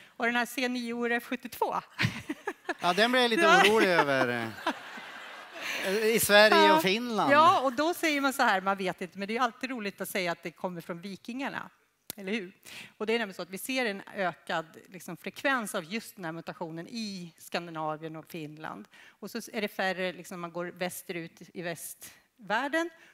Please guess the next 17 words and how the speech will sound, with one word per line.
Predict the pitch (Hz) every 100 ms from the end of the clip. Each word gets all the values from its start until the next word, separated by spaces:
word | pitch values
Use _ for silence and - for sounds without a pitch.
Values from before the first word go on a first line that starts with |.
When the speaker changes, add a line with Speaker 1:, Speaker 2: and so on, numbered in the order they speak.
| _
Speaker 1:
och | - 254
nästan | 262 - 254 277
ingenting | 269 285 294 269
alls | 320 320 -
när | 214
vi | 196
går | 190
bort | 190 -
till |
Kina | - 202 180 196
och | 285
Asien. | 247 - - - 214 - _ _ _
Speaker 2:
Mhm. | 98 92 180 175 _ _
Speaker 1:
Och | 202
jag | 202
vet | 226
inte, | 202 190